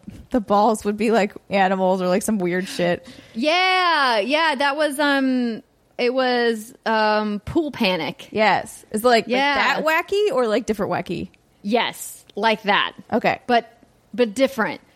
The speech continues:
Speaker 2: Ano-, I would say, th-, well, it does get, there's a lot of strategy in the much later levels, but the early levels are super approachable and fun. So just as, like, an example, so this is made from, uh,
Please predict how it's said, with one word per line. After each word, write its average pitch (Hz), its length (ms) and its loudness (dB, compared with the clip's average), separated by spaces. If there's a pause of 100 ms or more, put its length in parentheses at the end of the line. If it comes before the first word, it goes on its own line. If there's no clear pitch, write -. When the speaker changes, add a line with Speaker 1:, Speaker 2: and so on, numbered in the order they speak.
(160)
Speaker 2:
Ano-, 247 320 2 (540)
I 247 120 2
would 285 180 -4
say, 349 360 2
th-, 247 120 -6 (220)
well, 262 200 0
it 254 100 0
does 285 260 2
get, 302 240 0
there's 226 160 2
a 226 40 0
lot 247 180 2
of 233 60 -4
strategy 220 440 2
in 202 80 2
the 180 240 0
much 196 240 -2
later 180 300 0
levels, 254 500 0
but 185 320 4 (320)
the 220 120 2
early 277 300 4
levels 214 540 4
are 208 160 2
super 220 360 -2
approachable 190 460 0
and 185 140 -4
fun. 180 360 -2 (300)
So 240 260 2
just 311 300 0
as, 302 120 -2
like, 254 180 2
an 226 80 0
example, 208 440 -4
so 233 120 -2
this 269 200 0
is 320 120 0
made 277 280 0
from, 226 540 0
uh, 196 540 2